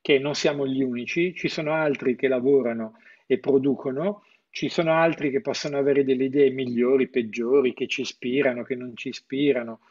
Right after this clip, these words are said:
e così via, e con i quali noi siamo in contatto, cioè ci insegna un punto di vista relativo.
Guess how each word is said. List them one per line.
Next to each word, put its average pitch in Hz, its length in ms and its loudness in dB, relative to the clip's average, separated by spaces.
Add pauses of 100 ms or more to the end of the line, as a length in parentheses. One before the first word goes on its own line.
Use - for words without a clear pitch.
(180)
e 123 120 -2
così 139 280 2
via, 233 200 4
e 143 100 2
con 151 140 2
i 135 60 0
quali 156 260 2
noi 135 160 0
siamo 131 240 -4
in 131 140 -8
contatto, 120 680 -6
cioè 214 440 2 (480)
ci - 160 0
insegna 208 400 4
un 156 100 -2
punto 170 340 -2
di 170 120 0
vista 143 380 0
relativo. 117 920 -2